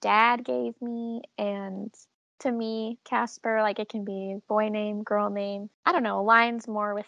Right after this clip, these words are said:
m-, my creative personality.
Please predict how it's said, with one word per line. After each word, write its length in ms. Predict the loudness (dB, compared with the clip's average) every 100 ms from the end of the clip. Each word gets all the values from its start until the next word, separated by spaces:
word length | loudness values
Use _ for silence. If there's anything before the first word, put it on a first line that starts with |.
| -10
m-, 300 | -12 -12 -16 _ -20 -20 -12
my 540 | -4 -2 0 -2 -4 -10
creative 520 | -12 -8 -6 -6 -8 -10 _ _ _ _ -20 -20 _ _ -6
personality. 800 | -6 -6 -10 -8 -8 -8 -8